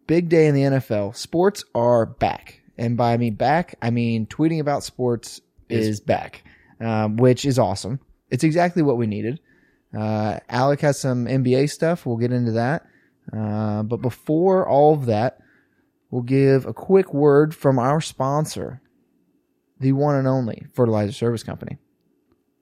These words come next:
Speaker 2: Do you know where they're at?
Speaker 1: God's country.
Speaker 2: Fairfax, Missouri. Same thing.
Speaker 1: Oh, yeah.
Speaker 2: Synonymous. Off Highway fifty-nine. Call 'em.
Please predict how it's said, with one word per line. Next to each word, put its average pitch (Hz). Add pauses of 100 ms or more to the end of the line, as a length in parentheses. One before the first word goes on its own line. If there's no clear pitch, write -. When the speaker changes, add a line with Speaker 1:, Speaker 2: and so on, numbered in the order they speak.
(160)
Speaker 2:
Do -
you 107
know 107
where 104
they're 101
at? 120 (580)
Speaker 1:
God's 110
country. 101 (840)
Speaker 2:
Fairfax, 92
Missouri. 127 (600)
Same 110
thing. 101 (540)
Speaker 1:
Oh, 120
yeah. 104 (320)
Speaker 2:
Synonymous. 104 (220)
Off 110
Highway 95
fifty-nine. 92 (880)
Call 123
'em. 143